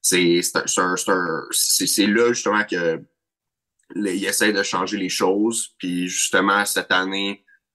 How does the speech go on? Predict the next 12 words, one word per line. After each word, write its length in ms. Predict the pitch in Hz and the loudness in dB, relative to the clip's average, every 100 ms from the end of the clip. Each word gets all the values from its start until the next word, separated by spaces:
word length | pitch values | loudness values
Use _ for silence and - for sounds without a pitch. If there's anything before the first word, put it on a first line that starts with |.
| _ _ | _ _
euh, 500 | 82 87 85 82 82 82 _ - | 0 2 2 2 0 -2 _ -4
pour 640 | 107 101 104 101 104 _ _ _ - | 0 2 2 0 -4 _ _ _ -2
améliorer 600 | 92 98 98 95 95 104 | -2 0 2 2 0 0
les 140 | 104 | -2
conditions, 520 | 101 98 92 - 104 104 | -2 -4 -2 0 0 0
ils 60 | |
ont 100 | 90 | -2
décidé, « 460 | 90 - - 98 98 | -2 -2 -2 0 0
Bon, 420 | 90 98 104 - - | 2 0 0 -4 -8
on 100 | 95 | -6
va 140 | - | -4
vous 160 | 95 | -6